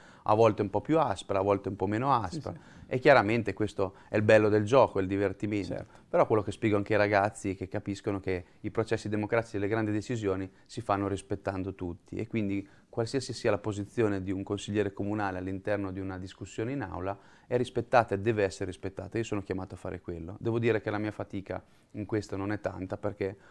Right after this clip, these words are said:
Speaker 1: ho delle
Speaker 2: Sono
Speaker 1: bravissime persone che siedono in consiglio comunale, che vanno rispettate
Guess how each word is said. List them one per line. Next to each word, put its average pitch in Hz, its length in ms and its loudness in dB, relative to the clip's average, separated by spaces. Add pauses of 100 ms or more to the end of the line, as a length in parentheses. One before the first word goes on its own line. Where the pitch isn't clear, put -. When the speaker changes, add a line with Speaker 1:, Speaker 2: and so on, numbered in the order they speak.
(100)
Speaker 1:
ho 107 100 -4
delle 104 120 4
Speaker 2:
Sono 98 120 2
Speaker 1:
bravissime 101 440 2
persone 92 460 -6
che 92 120 -4
siedono 95 300 -2
in 92 40 -6
consiglio 98 360 -6
comunale, 104 460 -6
che 98 100 -6
vanno 95 240 -4
rispettate 113 560 -8